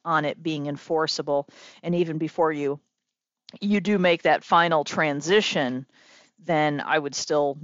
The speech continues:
advise you to have a lawyer take a look at it and have another second set of eyes.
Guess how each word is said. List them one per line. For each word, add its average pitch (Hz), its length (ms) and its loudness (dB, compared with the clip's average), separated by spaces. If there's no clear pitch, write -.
advise 147 460 0
you 139 80 -6
to 135 60 -6
have 143 180 2
a 139 60 -2
lawyer 143 360 -4
take - 220 -8
a 139 60 -2
look 139 260 -4
at 143 160 0
it - 100 -6
and 165 100 -10
have 151 200 -2
another 143 260 -4
second - 360 -8
set 143 180 -4
of 131 100 -4
eyes. 131 400 0